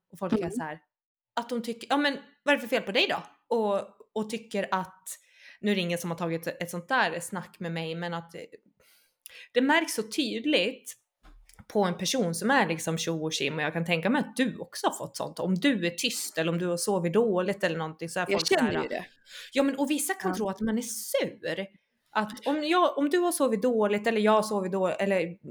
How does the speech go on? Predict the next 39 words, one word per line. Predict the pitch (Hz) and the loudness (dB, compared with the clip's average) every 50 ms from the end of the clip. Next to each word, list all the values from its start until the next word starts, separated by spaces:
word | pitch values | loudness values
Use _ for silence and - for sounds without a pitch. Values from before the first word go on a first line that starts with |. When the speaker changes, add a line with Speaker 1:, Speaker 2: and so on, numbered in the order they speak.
| - _ _ - | -18 _ _ -6
Speaker 1:
alltså, | - 196 - 214 | -6 -4 0 2
när | |
Speaker 2:
Det | 220 | 4
Speaker 1:
jag | 220 220 | 6 8
Speaker 2:
går | 220 | 8
Speaker 1:
har | 226 | 8
Speaker 2:
att | 214 | 6
Speaker 1:
gjort | 196 214 | 6 2
det. | 214 | 0
Speaker 2:
förklara | 214 - - 170 - - - | -2 0 0 2 2 0 -2
mig | - - - - - - _ _ _ | -4 -6 -6 -8 -10 -14 _ _ _
utan | - 277 233 226 - - 233 196 175 | 0 0 0 0 0 0 0 2 4
Speaker 1:
Ja. | 262 285 302 | 4 4 4
Speaker 2:
att | 294 262 - - | 2 -2 -4 -4
någon | 196 202 190 180 | -4 -2 -2 -2
har | 180 165 | -4 -6
frågat. | - 190 226 262 - - - _ _ _ - | -6 -6 -6 -6 -6 -10 -12 _ _ _ -2
"Bara | 269 294 302 | 0 0 0
så | 294 - 311 | -2 -4 -4
ni | 311 320 285 233 | -4 -4 -2 -2
vet | 240 285 302 311 339 349 339 _ - | 0 0 0 0 -2 -6 -8 _ -6
så | - 247 | -4 0
har | 233 | 0
jag | 233 226 214 | 0 0 2
bara | 240 240 | 2 0
inte | 226 226 - 208 | 0 0 -2 -6
sovit | - - 247 247 240 220 208 | -4 -2 2 4 6 6 6
Speaker 1:
Ja. | 190 196 | 4 2
Speaker 2:
så | 202 - | 0 2
bra | 254 262 269 | 2 4 6
i | 262 | 6
natt. | 247 262 294 285 - | 4 4 2 0 0
Jag | 247 | 2
är | 262 | 2
inte | 262 233 - 220 220 226 220 214 196 | 2 2 0 0 0 0 0 0 2
Speaker 1:
Ja. | 190 175 175 202 226 226 | 2 2 2 2 2 2
Speaker 2:
sur | 247 247 254 269 285 277 | 4 4 4 4 2 2
eller | 277 277 277 | 2 2 2
någonting." | 277 277 277 277 262 269 269 262 269 311 381 | 2 4 2 2 2 2 0 0 0 -2 -4